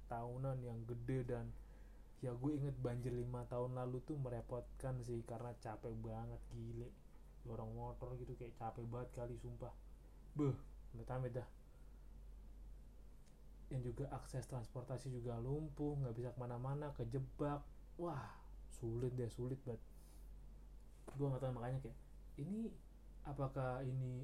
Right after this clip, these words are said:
efek karena kita kebanyakan melakukan salah dan dosa, makanya tidak panas-panas, sekalinya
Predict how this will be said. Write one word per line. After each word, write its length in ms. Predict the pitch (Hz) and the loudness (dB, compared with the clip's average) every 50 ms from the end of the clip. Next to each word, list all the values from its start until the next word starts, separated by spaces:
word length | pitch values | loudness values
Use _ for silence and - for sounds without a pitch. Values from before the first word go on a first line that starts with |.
| 139 - - | -4 -4 -4
efek 320 | 131 117 - 135 127 - | -4 -2 -2 -2 -2 0
karena 320 | - 131 - 127 123 123 123 | 0 0 0 0 0 -2 -2
kita 320 | 127 139 135 135 127 117 - - - - - - - - - - - | -2 -2 0 0 0 -2 -4 -6 -10 -10 -10 -12 -12 -10 -8 -6 2
kebanyakan 520 | - 156 151 143 143 135 139 139 135 135 135 | 6 8 10 10 10 10 10 10 10 10 10
melakukan 440 | 131 131 131 131 120 139 131 131 - - - - | 10 8 8 6 6 6 6 6 4 0 -6 -6
salah 320 | - - - 143 139 139 | 0 6 8 10 12 12
dan 240 | 135 135 139 139 139 | 12 12 12 10 10
dosa, 440 | 131 123 120 113 113 143 139 135 131 123 | 10 8 6 4 4 4 6 6 4 4
makanya 480 | 123 117 123 123 123 127 123 123 117 - - - - - - - | 2 2 2 2 2 2 0 0 -2 -4 -8 -12 -12 -4 0 4
tidak 240 | 147 135 135 131 | 6 6 6 6
panas-panas, 800 | - 131 131 127 - - - 123 120 120 123 139 139 135 - - | 6 6 6 4 4 2 2 2 4 6 8 8 8 8 6 4
sekalinya 320 | - 135 127 127 123 123 | 2 4 4 4 4 4